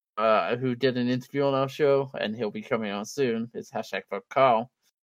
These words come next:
who says, "Great bunch of funny guys from the N J region discussing Horus Heresy, thirty K, Adeptus Titanicus,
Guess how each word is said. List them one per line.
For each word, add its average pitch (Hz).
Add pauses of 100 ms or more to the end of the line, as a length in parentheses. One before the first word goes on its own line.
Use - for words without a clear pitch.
(280)
who 123
says, 123
"Great 143
bunch 143
of 123
funny 139
guys 127
from 117
the 110
N 131
J 127
region 123
discussing 117
Horus 117
Heresy, 117
thirty 107
K, 113
Adeptus 113
Titanicus, 110